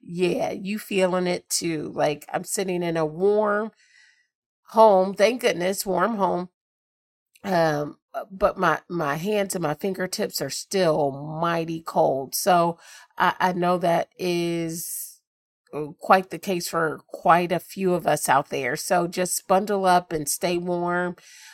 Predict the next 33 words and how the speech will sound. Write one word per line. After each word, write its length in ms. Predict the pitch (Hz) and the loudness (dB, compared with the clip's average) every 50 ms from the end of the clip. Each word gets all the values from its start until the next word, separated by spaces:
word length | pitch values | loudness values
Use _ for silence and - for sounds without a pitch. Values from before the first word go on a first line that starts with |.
| - _ - | -20 _ -10
Um, 360 | - 185 175 170 165 160 - - _ - | -6 -4 -2 -2 -2 -2 -4 -6 _ -2
it 200 | 185 185 190 185 | 0 0 2 2
is 200 | 185 180 160 170 | 0 0 2 2
okay 440 | 165 180 180 - 202 170 190 196 | 2 2 2 2 4 4 4 4
if 160 | 185 202 - - | 2 -2 -4 -4
you 120 | 202 202 | -4 0
have 240 | 196 185 170 165 170 | 4 4 4 4 2
a 60 | 160 | -2
coat 260 | - - 214 202 202 | -4 0 0 0 2
on 160 | 202 196 185 | 2 0 0
in 120 | 190 175 170 | 0 -2 -2
your 160 | 165 156 147 | -2 -2 0
home 400 | 160 214 226 233 226 226 226 226 _ - - - - _ | 2 4 4 4 4 2 0 -2 _ -16 -20 -20 -20 _
or 200 | - - 185 175 | -4 -2 -2 0
wherever 360 | 160 175 165 165 196 208 240 | 4 6 8 8 8 6 4
you 180 | 254 233 233 226 | 0 -2 -2 -2
call 280 | - 233 226 208 220 | 2 4 4 6 6
home, 320 | 214 240 214 214 214 208 202 | 6 4 4 4 4 2 0
because 460 | 208 185 - 190 160 156 160 156 - - | -4 -6 -4 -2 0 0 -2 -2 -4 0
I 100 | - 185 | 4 4
was 180 | 190 185 185 - | 4 4 2 -2
rocking 480 | - 185 160 156 175 190 - - 190 | 0 4 6 6 6 4 2 -4 -2
it 240 | 185 180 175 - - _ | -2 -2 -2 -4 -8 _
that 260 | - 190 170 - - - | -2 0 0 0 0 0
way 240 | 180 170 170 175 | -2 0 0 -2
last 480 | 165 165 156 156 151 165 165 - - - | -2 -2 0 0 0 0 -2 -4 -8 -6
week 300 | 214 220 202 190 - - - - - | -6 -6 -6 -8 -12 -16 -20 -20 -16
when 580 | 160 - 175 170 170 165 170 165 160 165 151 - - | -10 -6 -4 -2 0 0 0 -2 -4 -6 -8 -10 -12
my 560 | - 170 165 160 156 160 165 165 165 160 - - | -12 -6 -6 -4 -4 -4 -6 -6 -6 -8 -8 -8
H 260 | 131 156 160 - - | -8 -8 -8 -8 -6
vac 300 | - - 143 151 - - | -4 -4 -4 -4 -6 -8
units 440 | 143 127 139 151 143 - - - - | -8 -6 -6 -6 -6 -6 -8 -10 -8
went 280 | 190 143 139 151 - | -6 -6 -6 -6 -8